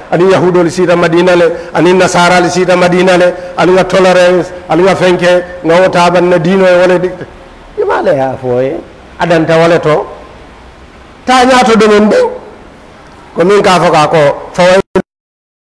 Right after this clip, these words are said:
yankan kato be sallali ye, e ko fa danta wala ta, ka tala wala da danta wala to.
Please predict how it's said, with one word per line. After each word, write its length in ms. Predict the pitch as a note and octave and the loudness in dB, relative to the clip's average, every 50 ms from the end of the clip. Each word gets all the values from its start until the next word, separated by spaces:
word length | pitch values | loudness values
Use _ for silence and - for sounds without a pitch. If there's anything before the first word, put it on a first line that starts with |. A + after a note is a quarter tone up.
| _ _ _ _ _ _ _ _ _ _ _ _ _ _ _ - E3 | _ _ _ _ _ _ _ _ _ _ _ _ _ _ _ -2 -2
yankan 280 | E3+ E3 D#3+ F3 E3+ | 0 0 0 -2 0
kato 260 | - F3 F3 F3 F3+ | 0 0 0 2 2
be 120 | F3+ F3+ F3 | 2 0 0
sallali 520 | - F3+ F3 F3 F3 F3 F3 F3 F3 E3+ | 0 0 0 0 2 2 2 0 0 0
ye, 140 | E3+ E3+ E3+ - - - - - - | -2 -4 -4 -8 -14 -20 -12 -10 -6
e 40 | |
ko 120 | F#3 F#3 F3+ | -4 -2 0
fa 160 | - F#3 F#3+ | 0 0 2
danta 260 | F#3+ F#3+ F3+ F3 F#3 | 2 2 2 2 2
wala 160 | F3+ F3+ E3+ | 2 2 2
ta, 160 | E3 E3 D#3+ D#3 | 2 0 0 0
ka 140 | F#3 F3+ | 0 0
tala 180 | D#3+ D#3+ D#3+ D#3+ | 0 0 0 2
wala 240 | D3 D3+ D3+ D3+ D3 | 2 2 2 0 0
da 160 | D3 D#3+ D#3 | 0 0 0
danta 300 | D3 C#3+ C#3 C3+ C3+ C3+ | 0 -2 -2 -2 -2 -2
wala 220 | C3 C3 B2 B2 | -2 -2 -2 -4
to. 100 | - - | -8 -12